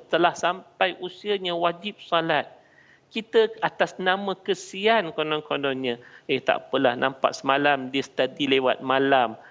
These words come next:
dia mesti penat. So, tak apalah, biarlah dia tidur, pagi ni tak semayang subuh pun tak apa."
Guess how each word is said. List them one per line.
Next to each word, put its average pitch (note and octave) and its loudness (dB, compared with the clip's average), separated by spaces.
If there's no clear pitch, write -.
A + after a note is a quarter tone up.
dia D3 0
mesti D#3 -4
penat. C3 0
So, - -6
tak - -2
apalah, B2+ 4
biarlah C3 0
dia B2 -2
tidur, C#3 2
pagi B2+ 0
ni C#3+ 2
tak - 0
semayang B2+ 0
subuh B2+ -4
pun B2 -2
tak - 0
apa." D#3 0